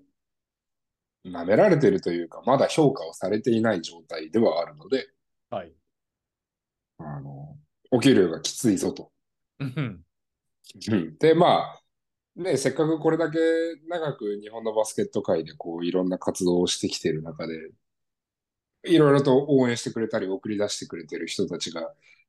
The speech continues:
Speaker 1: いる。で、それが給料がきちいからって言って、僕がじゃあ、ね、日本で、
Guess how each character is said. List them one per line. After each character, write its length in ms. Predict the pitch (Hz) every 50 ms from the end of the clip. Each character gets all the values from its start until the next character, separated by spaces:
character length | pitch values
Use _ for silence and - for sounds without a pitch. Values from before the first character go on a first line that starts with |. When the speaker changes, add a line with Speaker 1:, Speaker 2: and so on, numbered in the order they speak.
| _ _
Speaker 1:
い 100 | 120 107
る。 260 | 101 98 95 95 - 117
で、 120 | 123 143
そ 140 | 147 147 165
れ 80 | - 170
が 140 | 175 156 151
給 180 | - 226 196
料 200 | 135 117 101 95
が 100 | 95 90
き 160 | - - -
ち 180 | - - 160 123
い 40 | -
か 120 | - 95
ら 80 | 87 82
っ 20 |
て 80 | - _ _
言 120 | 95 82
っ 20 | -
て、 120 | - 95
僕 280 | 85 98 98 110 123 127
が 100 | 123 117
じ 120 | 113 117
ゃ 40 | 104 104 -
あ、 120 | - - _ _ _ _ _ _ _ _ _ _ _ _
ね、 200 | 127 117 87 80
日 100 | 87 -
本 220 | - 139 131 107
で、 280 | 87 87 80 78 78